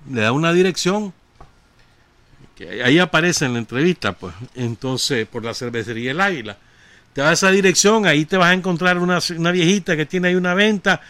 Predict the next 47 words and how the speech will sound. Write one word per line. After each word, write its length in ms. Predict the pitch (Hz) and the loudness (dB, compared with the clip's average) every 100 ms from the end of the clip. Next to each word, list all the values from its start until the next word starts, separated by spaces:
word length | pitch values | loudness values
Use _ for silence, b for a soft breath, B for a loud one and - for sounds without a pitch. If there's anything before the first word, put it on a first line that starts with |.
| B B | B B
ahí 200 | 139 143 | -2 2
hay 160 | 165 180 | 2 2
unos, 500 | 180 180 165 143 117 - - 123 123 104 _ 127 147 151 131 120 135 | 2 2 2 0 -4 -10 -20 -18 -18 -20 _ -14 -10 -8 -10 -14 -14
¿cómo 140 | 143 147 | -8 -6
es 60 | |
que 100 | 151 | -6
se 100 | 139 | -6
llaman? 260 | 139 156 156 | -4 -2 -2
Unos 160 | 151 - | -4 0
coludos, 600 | 156 170 240 240 220 - B B B - | 4 6 8 8 6 2 B B B 2
pero 160 | 135 | 4
ahí 80 | 143 | 6
vive 220 | 180 185 | 6 6
un 180 | 185 170 | 6 2
muchacho 600 | 175 - 180 190 196 165 _ _ - | 0 2 0 2 -2 -4 _ _ -6
que 120 | 143 | -6
está, 280 | - 160 156 | -2 -2 -2
que 220 | - 143 | -4 -8
está 200 | - 190 | -4 -2
en 80 | 151 | 0
silla 220 | 165 135 | 0 0
de 60 | |
ruedas. 380 | 110 110 98 80 - b b b b | -2 -4 -6 -10 -20 b b b b
A 120 | 135 | 0
él 80 | 185 | 2
le 80 | 180 | 0
vas 140 | 165 | 0
a 100 | 165 | 0
decir, 320 | 156 - 156 147 | 0 0 0 0
es 100 | 135 | -2
tal 260 | 165 165 | -2 -2
y 60 | 156 | 0
tal 260 | 160 143 - | -2 -2 -4
cosa, 320 | 120 - 107 | -6 -4 -6
y 40 | |
después 240 | 110 143 139 | -6 -6 -4
te 80 | |
venís 220 | 135 127 123 | -6 -6 -8
para 200 | 127 98 | -10 -10
acá". 260 | - 95 | -14 -18
Entonces 280 | 101 - 113 | -16 -12 -10
se 120 | - | -6
va 160 | 110 151 | -2 -2
la 100 | 170 | -2
Lesbia 300 | 170 180 185 | -2 -2 -2
de 40 | |
regreso, 600 | 175 175 214 214 208 190 | -2 0 2 0 -2 -6